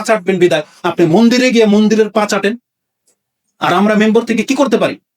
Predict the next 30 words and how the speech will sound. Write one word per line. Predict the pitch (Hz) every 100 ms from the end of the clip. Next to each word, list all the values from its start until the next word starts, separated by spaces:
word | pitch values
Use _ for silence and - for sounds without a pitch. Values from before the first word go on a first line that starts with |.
| _ -
কিছুই | 294 277
করতে | 240 202
পারি | 170 135
না। |
আমরা | 165 240
জানি | 247 285
রাস্তাঘাটে | 302 254 262 240 226
আমাদের | 214 202 190
যাতে | 135 170 180 190 135
যা | 185 226 262
খুশি | 247 247
তা | 214 214
হয়ে | 190 180
যেতে | 175
পারে, | 160 127 - _
কেউ | - 311
আমাদের | 277 240 214 202
আগে | 190 190
পিছে | 190 180
হাঁটবে | 147 147 139
না। | 120 _ _ -
আরে | 285 214
বাতিলপন্থী | 208 214 240 240 220 208
এখানে | 196 202 196
একটা | 185
ইসলামিক | 190 - 180 170 _ 170
নগরী | 180 202 214
করতে | 202 190 180
চেয়েছি, | 185 165 165 -
তাতে | 190 202